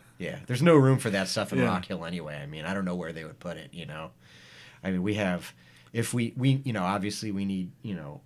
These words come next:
Speaker 1: if we need a larger grocery store, or, you know, if we need to make a run to Toys R Us because, you know, there's a new Star Wars figure coming out,
Speaker 2: <laughs>
Speaker 1: we could just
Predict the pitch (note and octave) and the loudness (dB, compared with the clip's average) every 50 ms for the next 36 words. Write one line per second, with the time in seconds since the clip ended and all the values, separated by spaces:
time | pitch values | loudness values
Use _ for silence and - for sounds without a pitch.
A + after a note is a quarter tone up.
0 | _ _ _ _ - _ _ - A2 G#2 - A2+ G#2 G#2 G2 F#2+ F#2 F#2+ F#2+ F#2 | _ _ _ _ -20 _ _ -10 -8 -6 -4 -4 -4 -2 -2 -2 0 0 0 -2
1 | F2+ F#2+ F2+ F2+ F2+ F2+ F2 E2+ - - F#2+ F2 - - G2 F2+ E2+ F2 F2 E2 | -2 -4 -6 -4 -6 -6 -6 -6 -6 -6 -4 -4 -4 -4 -6 -6 -4 -6 -6 -6
2 | D#2+ D#2+ E2 D#2+ D2 D#2 - - G2+ F2+ E2 D#2 C#2+ E2+ F2 - F#2 F2 D#2+ E2+ | -8 -8 -8 -8 -10 -10 -12 -10 -8 -8 -8 -8 -10 -10 -10 -10 -10 -8 -8 -10
3 | E2+ - E2+ E2+ F2 F2 - F2 E2 E2+ E2+ E2 D#2 D2+ - - F2 E2 F2 E2 | -10 -10 -8 -8 -8 -6 -8 -8 -8 -8 -10 -10 -12 -14 -12 -10 -10 -8 -8 -10
4 | D#2+ E2 E2 D#2+ D#2+ D#2+ - - - - - D#2+ - - D#2 D#2 C#2+ - D#2+ D2+ | -10 -10 -10 -8 -8 -8 -10 -12 -14 -14 -16 -14 -14 -12 -14 -14 -14 -14 -16 -14
5 | - F2+ F2+ F2+ F2+ F#2 F2+ - - _ - - G#2 F#2 F2 F2 E2 E2+ - - | -14 -12 -12 -10 -12 -12 -14 -18 -20 _ -12 -10 -8 -8 -8 -10 -10 -12 -12 -10
6 | - D2+ - - - - - - - - E2+ D#2+ D#2 - - F2+ D#2+ D#2 D#2+ D2+ | -10 -8 -8 -8 -10 -12 -12 -14 -12 -12 -10 -10 -10 -10 -10 -10 -10 -10 -10 -10
7 | C#2 C#2+ - - - - - - - - - - - A#2 A2 - F2+ F#2+ F#2 - | -6 -4 -4 -4 -4 -6 -10 -10 -12 -16 -20 -8 -4 -2 -2 0 -2 -2 -4 -6
8 | - | -8